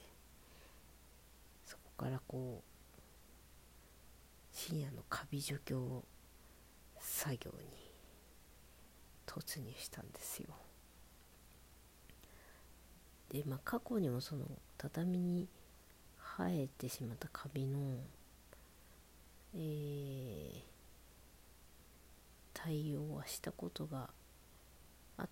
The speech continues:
たっちゃあって、でもそれはこう古くなったものだったんで、こんなこう新鮮な、あの、元気なふさふさのカビを扱ったことはなかっ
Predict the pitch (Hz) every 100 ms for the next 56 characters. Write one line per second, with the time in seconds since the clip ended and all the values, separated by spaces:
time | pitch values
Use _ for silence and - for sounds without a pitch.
0 | - 139 - - 117 117 - 143 - -
1 | - - - 131 127 - - - - -
2 | - 165 - 180 185 190 - 175 - 247
3 | - 120 131 - - - - - - -
4 | - - - - - - - - 160 139
5 | 131 127 - - 123 131 135 135 120 -
6 | - - - - - - - - - -
7 | - 170 - 180 180 - 156 - 185 180
8 | - 175 165 160 160 - 110 147 151 143
9 | 127 - - - - - - - 180 180
10 | 175 143 117 - - 135 - 135 131 -
11 | - 127 139 139 - - - - - -
12 | - - 135 - - 131 - - 139 117
13 | 123 -